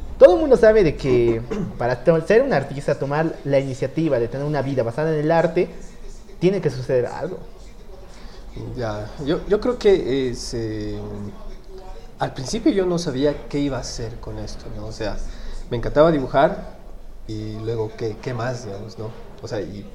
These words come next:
Speaker 2: ya, en todo el mundo dice, ya, te sale bien, me sale bien,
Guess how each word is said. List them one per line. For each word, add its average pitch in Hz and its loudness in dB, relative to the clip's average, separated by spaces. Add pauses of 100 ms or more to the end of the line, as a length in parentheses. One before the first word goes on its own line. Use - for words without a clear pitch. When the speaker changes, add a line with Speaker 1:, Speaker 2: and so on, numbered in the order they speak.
(120)
Speaker 2:
ya, 113 -4 (840)
en 113 -12
todo 117 -2
el 110 -2
mundo 131 -2
dice, 104 -6
ya, 85 -10 (140)
te 113 -12
sale 104 -2
bien, 117 -4 (460)
me 104 -8
sale 131 0
bien, 113 -4